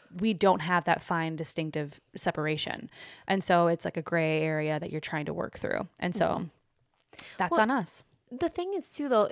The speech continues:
Speaker 2: like, when you have a beautiful day and people can be outside,
Speaker 1: Mm-hmm.
Speaker 2: like, it's one thing, but, like, when it's raining and people just don't have anywhere to go.
Speaker 1: Right,
Speaker 2: So
Speaker 1: right.
Speaker 2: that sucks,
Speaker 1: Yeah.
Speaker 2: but
Speaker 1: And in a perfect world, like, if we had more staff, maybe I could just say, like,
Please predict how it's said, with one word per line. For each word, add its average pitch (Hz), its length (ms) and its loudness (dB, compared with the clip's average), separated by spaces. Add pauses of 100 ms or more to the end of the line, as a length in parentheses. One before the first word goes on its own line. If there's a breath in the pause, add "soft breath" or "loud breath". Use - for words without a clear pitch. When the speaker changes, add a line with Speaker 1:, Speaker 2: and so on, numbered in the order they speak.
Speaker 2:
like, 214 220 0
when 233 140 0
you 330 200 0
have 269 200 2
a 202 40 2
beautiful 196 560 0
day 180 400 0
and 226 100 -2
people 226 240 -4
can 247 140 -4
be 214 120 2
outside, 185 720 -2
Speaker 1:
Mm-hmm. 175 320 -2
Speaker 2:
like, 208 240 0
it's - 260 -6
one 190 220 2
thing, 170 300 -8
but, 190 160 -2
like, 190 180 -2
when 190 140 -6
it's 180 220 -8
raining 175 340 -4
and 185 120 -8
people 202 220 -4
just - 160 -10
don't 185 120 -8
have - 120 -10
anywhere - 240 -8
to - 80 -10
go. 170 400 0
Speaker 1:
Right, 165 240 4
Speaker 2:
So 196 100 0
Speaker 1:
right. 160 280 0
Speaker 2:
that - 60 -16
sucks, - 440 -10
Speaker 1:
Yeah. 170 140 2
Speaker 2:
but - 80 -4
Speaker 1:
And 208 80 4
in 208 80 4
a 202 40 2
perfect 214 320 0
world, 175 240 8
like, 170 120 -2
if 170 140 -6
we 175 100 0
had 160 220 0
more 160 180 -2
staff, 170 340 -4
maybe 170 240 -4
I 175 60 -10
could 165 160 -10
just - 140 -8
say, - 140 -4
like, - 220 -4